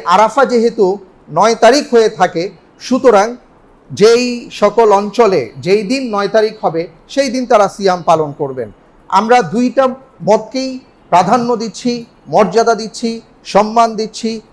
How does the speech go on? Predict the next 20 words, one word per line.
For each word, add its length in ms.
শ্রদ্ধা 320
জানাচ্ছি। 500
আর 100
সে 220
আলোকে 260
আপনাদেরকে 480
বলবো 420
যে, 120
সবচেয়ে 400
ভালো 240
হয় 260
আমরা 300
যদি 220
এই 280
দুই 220
দিন 220
সিয়াম 360
পালন 320
করতে 260
পারি, 280